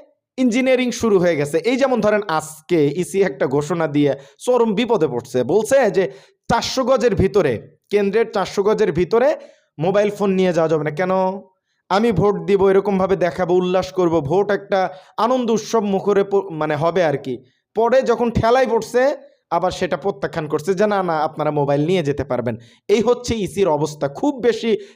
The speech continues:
চিন্তায় আছি যে নির্বাচনের পর আসলে কি হয়। এদিকে ভারত এবং পাকিস্তান তো আছেই, আমেরিকাও আছে। আসলে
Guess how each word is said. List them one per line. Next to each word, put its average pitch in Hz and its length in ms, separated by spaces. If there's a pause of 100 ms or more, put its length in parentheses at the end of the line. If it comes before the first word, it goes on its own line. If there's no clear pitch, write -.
(140)
চিন্তায় 262 420
আছি 208 220
যে 190 140
নির্বাচনের 226 560
পর 247 220
আসলে 196 300
কি 165 180
হয়। 151 260
এদিকে 262 380 (440)
ভারত 202 420 (340)
এবং 185 280
পাকিস্তান 185 500
তো 160 320
আছেই, 160 420
আমেরিকাও 160 500
আছে। 147 320 (320)
আসলে 254 240